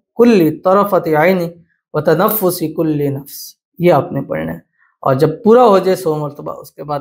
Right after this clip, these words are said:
اللہ تعالیٰ سے دعا کرنی ہے۔ انشاءاللہ آپ کی قسمت کا ستارہ چمکانے کے لیے اس سے بہتر اور کوئی دعا نہیں ہے۔ اگر چاہتے ہیں آپ کے نصیب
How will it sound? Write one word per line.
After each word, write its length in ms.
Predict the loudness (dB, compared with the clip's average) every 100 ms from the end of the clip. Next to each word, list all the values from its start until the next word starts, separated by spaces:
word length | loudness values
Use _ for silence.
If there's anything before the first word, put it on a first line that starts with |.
| -6
اللہ 140 | -8
تعالیٰ 280 | -8 -8 -10
سے 160 | -10 -2
دعا 240 | 2 2
کرنی 360 | 0 -2 -4 -6
ہے۔ 240 | -10 _ _ -6
انشاءاللہ 460 | -2 2 4 4 2 0
آپ 460 | 2 4 2 -2
کی 180 | -8 -10 -12 _
قسمت 480 | -8 -6 -4 -6 -2
کا 140 | -2 -2
ستارہ 540 | -4 -2 2 2 2
چمکانے 580 | 0 -6 -6 -6 -4 -6
کے 140 | -10
لیے 220 | -14 -14 -16 _
اس 280 | -8 -8 -2
سے 100 | -2
بہتر 460 | 0 2 2 0 -4
اور 160 | -2
کوئی 220 | -4 -8
دعا 280 | -10 -10 -10
نہیں 220 | -8 -10
ہے۔ 360 | -10 -14 _ -20 -20 -6
اگر 120 | 0 2
چاہتے 300 | 2 4 2
ہیں 60 |
آپ 140 | 2 0
کے 80 |
نصیب 380 | -2 -2 -2 -6